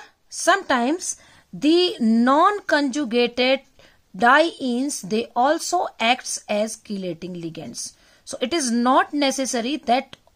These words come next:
at the all time the donor atom should be present in the ligand. But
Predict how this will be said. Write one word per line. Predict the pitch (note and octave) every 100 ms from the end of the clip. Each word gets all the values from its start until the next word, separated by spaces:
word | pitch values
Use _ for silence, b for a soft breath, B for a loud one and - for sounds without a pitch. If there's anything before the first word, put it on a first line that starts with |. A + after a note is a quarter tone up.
| _
at | A3 A3+
the | A#3 -
all | D4+ G4
time | - A#3 G3+ C#4+ B B B
the | A3 B3+ C4+
donor | F#3+ B3+ D4+ F#4 F#4+
atom | B3+ B3+ C#4+
should | C#4 A#3 F#3+
be | B3
present | A3 F#3 A3 C4+ C#4 -
in | G3 F3+
the | B3 G#4 b
ligand. | G3 G#3 E3 F3 - b b b
But | E3+ F4+ -